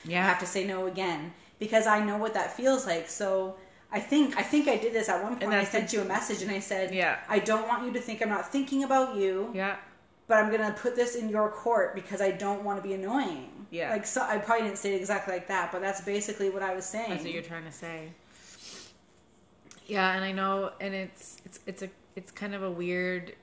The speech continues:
Speaker 1: thing too, because there was a time,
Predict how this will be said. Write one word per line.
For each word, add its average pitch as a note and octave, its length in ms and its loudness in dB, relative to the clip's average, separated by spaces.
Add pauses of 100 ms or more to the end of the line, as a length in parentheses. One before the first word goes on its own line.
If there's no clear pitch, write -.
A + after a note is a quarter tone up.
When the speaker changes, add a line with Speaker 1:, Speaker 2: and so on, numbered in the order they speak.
(100)
Speaker 1:
thing E3 500 -6
too, E3+ 300 -6
because E3 720 -6 (1160)
there G#3 180 0
was G#3+ 240 2
a A3 80 -4
time, F3+ 480 -2